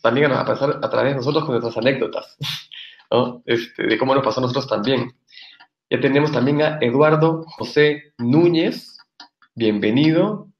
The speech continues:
eres uno de los cinco, Eduardo. También vas a estar con nosotros.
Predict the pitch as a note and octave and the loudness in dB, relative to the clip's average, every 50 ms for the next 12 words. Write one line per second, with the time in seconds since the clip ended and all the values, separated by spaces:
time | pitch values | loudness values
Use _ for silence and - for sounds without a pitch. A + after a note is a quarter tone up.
0 | _ - - B2+ B2+ B2 B2 - C3 C3+ C3+ C3+ B2+ A#2+ A2 G2+ - - D#3 D#3+ | _ -6 -4 -2 -2 -2 -2 -2 -2 -2 0 0 0 0 0 -2 -2 -2 0 0
1 | D#3+ D3+ D#3 D#3 C3+ A#2 B2 C#3+ D3+ D#3+ D#3 D#3 E3+ F3 F3 - - - _ _ | 0 2 2 2 4 4 4 4 4 2 2 0 0 -2 -4 -8 -14 -20 _ _
2 | _ _ _ _ _ _ _ _ _ _ _ _ - - _ _ - - - - | _ _ _ _ _ _ _ _ _ _ _ _ -20 -20 _ _ -20 -8 -2 0
3 | F#2+ F#2+ G2+ G#2+ A#2+ A#2+ A#2+ A#2+ A#2 B2 B2 A#2+ B2+ A#2+ G#2 - - - C#3 C#3 | 0 0 2 2 2 2 2 2 2 2 0 0 0 -2 -4 -4 -2 0 0 0
4 | C#3 - D3+ D3+ - - - | 0 -2 -4 -4 -4 -8 -16